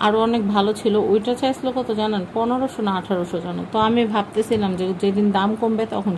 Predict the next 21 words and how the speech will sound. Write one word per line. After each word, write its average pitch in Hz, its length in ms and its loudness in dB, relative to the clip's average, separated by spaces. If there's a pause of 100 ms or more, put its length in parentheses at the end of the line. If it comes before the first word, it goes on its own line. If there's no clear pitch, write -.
কিনবো। 160 280 -4 (480)
তো 247 60 4
এখন 247 240 2
এগুলো 247 240 4
হান্ড্রেড 220 320 0
টাকার 226 300 -2
দোকানে 214 300 -2
হান্ড্রেড 190 300 -2
টাকা 202 180 -2
করে 202 300 0
পাওয়া 196 260 4
যায়। 196 200 0 (880)
তো 269 120 6
তখন 285 420 6
না 254 160 4
কিনে 262 240 4
ভালোই 220 360 4
করছি, 220 360 0
এখন 208 300 2
পেয়ে 202 160 4
গেছি। 185 260 -4